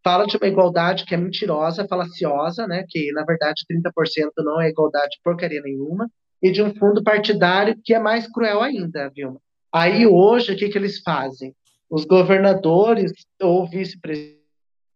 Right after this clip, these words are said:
ele lança candidatas mulheres porque as mulheres saem com recurso. Então, esse, a, vamos supor, as mulheres pegam dinheiro do trinta por cento, mas se por acaso um estado lançar uma,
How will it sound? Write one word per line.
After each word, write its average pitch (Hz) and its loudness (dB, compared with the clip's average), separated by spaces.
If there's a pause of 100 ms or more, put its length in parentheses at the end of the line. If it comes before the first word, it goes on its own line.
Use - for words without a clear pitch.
(580)
ele 175 2
lança 185 2
candidatas 160 -6
mulheres 151 -2
porque 175 0
as 180 2
mulheres 175 2
saem 185 0
com 170 -4
recurso. 185 -2 (560)
Então, 196 4
esse, 214 0
a, 190 0 (320)
vamos 180 -4
supor, 170 0
as 165 -4
mulheres 180 -2
pegam 190 -4
dinheiro 175 -4
do 180 -10
trinta 180 -8
por 220 0
cento, 147 -8 (380)
mas 175 0
se 196 -6
por 220 0
acaso 185 -2
um 180 -4
estado 165 -4
lançar 170 -2
uma, 156 -6